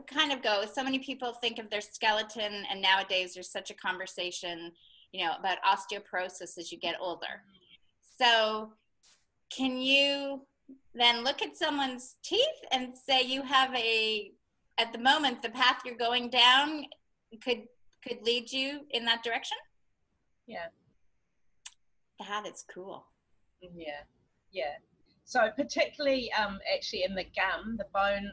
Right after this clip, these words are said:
Speaker 2: the jawbone,
Speaker 1: Mm-hmm.
Speaker 2: uh, if that, if you're getting bone loss, that's a real sign that you're vulnerable to osteoporosis, that there's likely to be osteoporosis happening elsewhere in the body, but it's not so noticeable, but the jawbone is gonna show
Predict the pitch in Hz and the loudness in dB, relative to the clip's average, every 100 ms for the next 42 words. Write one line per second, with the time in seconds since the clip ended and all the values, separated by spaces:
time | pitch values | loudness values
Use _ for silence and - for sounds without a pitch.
0 | - 185 - 202 214 220 208 156 - 185 | -8 -10 -8 -4 -2 -2 -2 -4 -4 -8
1 | 233 240 _ _ - 208 214 175 170 160 | -10 -12 _ _ -14 -10 -4 -2 -2 -4
2 | 156 - - 190 - 214 208 - - 226 | -10 -10 -6 -6 2 4 4 2 -6 -4
3 | 226 208 185 185 190 196 165 131 269 - | -4 -4 -2 2 2 2 -2 -2 -4 -6
4 | - - 170 170 170 175 - 165 165 156 | -8 -6 -8 -6 -8 -8 -6 -4 -4 -6
5 | 160 _ _ - - 156 - - _ _ | -8 _ _ -16 -4 -4 -4 -8 _ _
6 | _ - - _ 185 160 165 160 151 160 | _ -20 -20 _ -12 -4 -4 -4 -8 -10
7 | - - 151 - 143 - 147 143 - - | -10 -12 -12 -16 -18 -10 -10 -10 -16 -18
8 | - - 151 160 147 - 151 - 147 143 | -18 -18 -14 -6 -6 -6 -18 -16 -10 -10
9 | - 156 _ 151 147 - _ 156 - 160 | -10 -20 _ -16 -16 -20 _ -16 -16 -18
10 | 151 151 - 175 160 156 - 185 240 269 | -14 -14 -12 -10 -10 -12 -6 -4 -2 -4
11 | - - - _ - - - 180 165 - | -6 -20 -20 _ -10 -10 -6 -2 -2 -2
12 | 175 165 170 196 214 226 254 269 269 _ | -8 -4 -4 -4 -8 -10 -4 -4 -6 _
13 | _ _ _ _ 156 - 127 - 151 143 | _ _ _ _ -10 -10 -12 -16 -14 -10
14 | 147 143 143 - 120 120 120 | -8 -10 -14 -20 -20 -18 -16